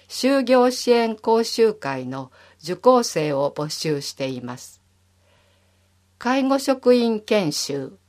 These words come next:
試験対策研修、パソコン初級、簿記三級検定、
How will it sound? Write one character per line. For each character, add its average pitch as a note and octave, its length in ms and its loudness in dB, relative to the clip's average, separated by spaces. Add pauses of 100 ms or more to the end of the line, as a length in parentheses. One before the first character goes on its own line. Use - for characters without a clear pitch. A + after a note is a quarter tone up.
(560)
試 - 220 -12
験 C4+ 320 4
対 A#3+ 200 2
策 A#3 320 -4
研 F#3+ 300 -2
修、 C3 500 -10 (380)
パ F3+ 120 -12
ソ A#3 180 -4
コ G#3 180 -4
ン F#3+ 60 -6
初 E3 260 -10
級、 D3+ 460 -10 (840)
簿 C#4 160 2
記 E3+ 180 -6
三 G3+ 360 -2
級 F#3+ 340 2
検 F3 340 -4
定、 D3 480 -6